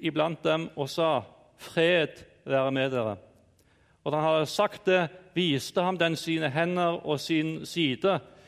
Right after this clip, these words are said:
Disiplene ble glade da de så Herren. Eh, de ble glade når de så Herren.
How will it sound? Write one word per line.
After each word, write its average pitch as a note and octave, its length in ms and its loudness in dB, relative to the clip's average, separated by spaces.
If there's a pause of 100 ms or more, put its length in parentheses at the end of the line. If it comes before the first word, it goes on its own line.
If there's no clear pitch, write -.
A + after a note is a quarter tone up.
(360)
Disiplene E3+ 640 -2
ble D#3+ 160 2
glade D#3 560 2 (280)
da C#3 140 0
de C#3 180 -2
så C3+ 280 -2
Herren. A#2 460 -4 (1500)
Eh, A2+ 440 0 (140)
de G#3+ 100 -2
ble D#4 200 0
glade B3+ 340 2 (460)
når F#3+ 100 0
de G#3 100 0
så A3+ 160 -2
Herren. G3+ 340 0